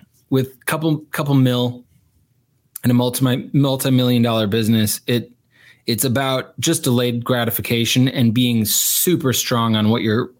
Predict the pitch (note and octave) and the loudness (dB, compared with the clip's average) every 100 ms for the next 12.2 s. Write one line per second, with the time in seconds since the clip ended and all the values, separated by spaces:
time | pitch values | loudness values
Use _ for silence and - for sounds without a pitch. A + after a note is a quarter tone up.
0 | _ B2 - A#2 G2+ G2+ A2+ C#3+ B2 G#2 | _ -2 0 -2 -2 -2 0 2 0 0
1 | G#2+ G2 F#2+ F#2 D#2 - _ B2+ B2+ C3+ | 0 0 -2 -4 -6 -14 _ -4 -2 -2
2 | A#2 - _ _ - - _ _ _ _ | -2 -6 _ _ -20 -20 _ _ _ _
3 | - G#2+ G2 A2 C#3 - A2 G#2+ G#2+ - | -2 -2 0 0 0 -2 0 0 -2 -8
4 | - _ - _ A#2+ B2+ C#3 B2+ A#2+ - | -20 _ -20 _ -4 0 0 0 -2 -6
5 | - - _ _ _ - C3+ C#3 A#2 A#2 | -16 -20 _ _ _ -4 -2 0 2 2
6 | A#2+ G2+ A2 G2+ A2+ A#2+ - G#2+ G2+ F#2+ | 2 0 0 0 0 -2 -4 -4 -2 -4
7 | - _ A#2 A2 G#2+ A#2 - - A#2+ A#2 | -8 _ -2 2 2 0 -4 -4 0 0
8 | - - - C#3+ C3 B2 A#2 - A#2+ A2 | -2 -2 -2 0 0 0 -2 -4 -2 -2
9 | A#2+ G#2 A2 A2 G#2+ G2 G#2+ G#2+ G#2+ G#2 | -4 -2 0 0 0 0 0 0 0 0
10 | A2+ G#2+ G#2+ G#2+ G2 G2 G2 - A#2+ G#2 | 0 0 0 0 -2 -4 -6 -4 -2 -2
11 | G2 B2+ A2+ - F2+ G#2+ G#2+ G#2 - G#2 | -2 -4 -4 -6 -2 0 0 0 0 0
12 | F#2 | -2